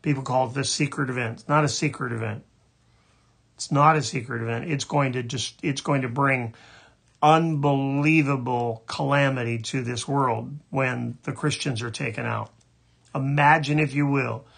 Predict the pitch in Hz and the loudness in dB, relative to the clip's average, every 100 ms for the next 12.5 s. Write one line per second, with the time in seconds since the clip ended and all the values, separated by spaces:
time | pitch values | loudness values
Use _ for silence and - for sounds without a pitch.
0 | - - - - 143 135 160 139 156 139 | -20 -20 -6 0 2 4 2 6 6 8
1 | 123 120 135 127 110 147 143 - 135 113 | 4 -2 -4 -4 -2 -2 0 -2 -4 -6
2 | 110 _ - - - _ _ - 123 - | -10 _ -20 -20 -20 _ _ -2 -2 -2
3 | - 160 143 - 160 127 120 110 135 127 | -2 2 2 2 -2 -2 -2 -4 0 2
4 | 143 - 135 120 113 143 143 143 117 160 | 2 2 -4 -4 -6 -4 -2 0 4 4
5 | 156 - 135 120 - 135 - 139 107 147 | 4 2 -4 -6 -6 -6 -4 -4 -2 2
6 | 156 135 131 120 127 139 139 - 156 165 | 2 0 -2 -2 -2 -4 -4 4 6 6
7 | 139 123 113 120 - 135 120 139 147 127 | 2 -4 -4 -6 -4 -4 0 0 2 0
8 | 123 131 147 139 135 160 170 160 120 117 | -2 0 0 0 6 8 8 8 6 0
9 | - - - 135 135 156 - 139 123 117 | -16 -20 -10 -4 -2 -2 -2 -2 -2 -6
10 | - - _ 139 135 143 156 165 147 - | -10 -20 _ -2 4 6 6 4 2 -8
11 | - _ _ _ _ - - 151 - 127 | -20 _ _ _ _ -8 -2 -2 -2 -2
12 | 127 117 123 113 | -2 -2 -2 -4